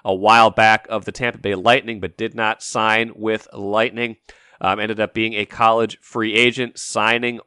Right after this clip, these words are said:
with the, signing with the hometown Wild. So pretty cool news for Sammy Walker. Pretty cool for the Wild. He was a captain with the Gophers. It's a two-year, uh, two-year contract with, with the Gophers. Um, he said, or with, with the Wild, I'm sorry, he said.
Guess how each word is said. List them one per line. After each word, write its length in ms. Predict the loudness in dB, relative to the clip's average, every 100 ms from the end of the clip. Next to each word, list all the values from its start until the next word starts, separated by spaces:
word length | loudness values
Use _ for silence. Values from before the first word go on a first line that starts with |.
| -18
with 480 | -8 0 0 0 -8 _ _
the, 360 | -2 0 0 -4 -20 -4
signing 320 | 0 0 0
with 140 | -4
the 100 | -2
hometown 480 | -2 -2 -2 -2 0
Wild. 280 | 4 4 4
So 100 | -2
pretty 280 | -6 -4 -4
cool 420 | -4 -2 -2 -2
news 460 | -6 -4 -2 -4 -8
for 340 | _ -4 -4 -4
Sammy 400 | -6 -2 -2 -4
Walker. 560 | -2 4 4 2 -4 -4 _ _ -8
Pretty 220 | -4 -4
cool 400 | -4 -2 0 -2
for 360 | -4 -2 -2 -2
the 200 | -4 -6
Wild. 540 | -2 4 6 6 4
He 80 | 0
was 160 | -8 -10
a 40 |
captain 600 | -6 2 2 2 -8 -10
with 220 | -6 -8
the 80 | -8
Gophers. 500 | -4 -2 -2 -6 -8
It's 100 | -10
a 120 | -12 -12
two-year, 880 | -14 -8 -4 -2 -2 -2 -2 -2 -4 _ _ _ _
uh, 160 | -2 -2
two-year 380 | 0 -2 0 -2
contract 640 | 0 -2 0 0 0 0
with, 260 | -6 -6 -10
with 140 | -14
the 80 | -8
Gophers. 600 | -4 -4 -2 -4 -4 -4
Um, 240 | -2 -2
he 40 | -4
said, 340 | -8 -6 -4
or 60 | -4
with, 160 | -6
with 260 | -6 -6 -6
the 80 | 0
Wild, 240 | 4 2
I'm 60 | 2
sorry, 300 | -2 0 0
he 40 |
said. 300 | -2 -2 -2